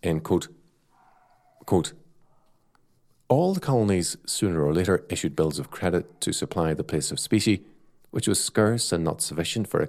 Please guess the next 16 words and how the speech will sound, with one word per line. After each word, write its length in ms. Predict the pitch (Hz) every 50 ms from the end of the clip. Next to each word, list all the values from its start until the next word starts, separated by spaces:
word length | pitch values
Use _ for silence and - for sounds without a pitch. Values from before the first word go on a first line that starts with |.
| -
currency 340 | - 76 80 80 80 - 87
medium. 340 | 82 85 87 98 95 90 90 - - - - _ _ _ _ _ _ _ _ _ _ _ _ _ _ _ _
In 120 | - 98
those 160 | 85 78 78
colonies 640 | - - - 82 82 82 80 80 78 76 71 - -
where 140 | 82 76 73
the 60 | 71
paper 360 | - - 90 82 - 80 78
was 180 | 73 78 78 71
immediately 460 | 76 78 85 87 80 - 76 82 76
called 340 | 73 - - 82 85 85 80
in 100 | 78 76
by 140 | 71 71 71
taxes 460 | - - - 90 - - - 80 76
and 100 | 76 76
duties 340 | 80 110 104 104 98 -